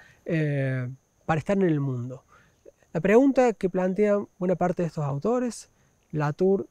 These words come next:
tiene un, una expresión que es el parlamento de las cosas. Eh, ¿qué significa? ¿Qué pasa si empezamos a pensar que las cosas que están ahí afuera, las cosas no humanas, la naturaleza,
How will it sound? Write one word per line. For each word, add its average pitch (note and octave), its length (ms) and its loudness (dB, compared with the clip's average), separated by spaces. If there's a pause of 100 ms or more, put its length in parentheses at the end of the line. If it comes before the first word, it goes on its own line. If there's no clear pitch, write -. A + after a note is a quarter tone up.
tiene D#3+ 220 -2
un, D3 280 -2
una D3+ 120 -2
expresión D#3+ 440 -4
que D#3 160 -2
es - 160 -8 (100)
el D3 180 -2
parlamento D#3+ 720 0
de C#3+ 60 -4
las B2+ 140 -8
cosas. - 560 -10 (420)
Eh, D3 440 -4 (640)
¿qué C4 100 -2
significa? B3 720 -2 (800)
¿Qué B3 100 -2
pasa B3 260 0
si G#3+ 60 0
empezamos G#3 380 0
a F#3+ 40 0
pensar D#3+ 480 -4 (160)
que D#3+ 120 -4
las D3 160 -6
cosas G#3+ 760 -6
que - 100 -20
están D#3 200 -4
ahí C#3+ 80 -2
afuera, F3 500 -4 (320)
las - 200 -12
cosas E3 320 -2
no E3 160 2
humanas, F3+ 580 0 (300)
la E3 180 0
naturaleza, E3 640 -2